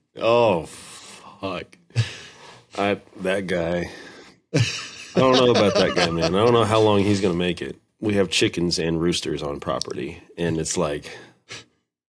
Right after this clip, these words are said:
I, I know to some of our listeners that may sound weird, but to some of them, they'll be like, "Oh, that makes,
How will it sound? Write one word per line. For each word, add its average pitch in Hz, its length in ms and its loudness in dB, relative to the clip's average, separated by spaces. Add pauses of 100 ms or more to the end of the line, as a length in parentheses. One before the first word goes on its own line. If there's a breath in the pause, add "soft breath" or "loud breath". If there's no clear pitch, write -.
(320)
I, 113 280 -2
I - 40 -2
know 120 260 4
to - 180 -4
some 127 280 2
of 120 180 4
our 117 140 6
listeners 113 460 2
that - 120 -2
may 87 140 -2
sound 82 480 -4
weird, 101 500 0 (140)
but 73 320 -8 (1200 loud breath)
to - 80 -2
some 139 260 6
of 117 120 4
them, 107 120 2
they'll 107 120 4
be 95 160 2
like, 92 320 -2
"Oh, 95 280 -4
that 90 180 -6
makes, - 480 -2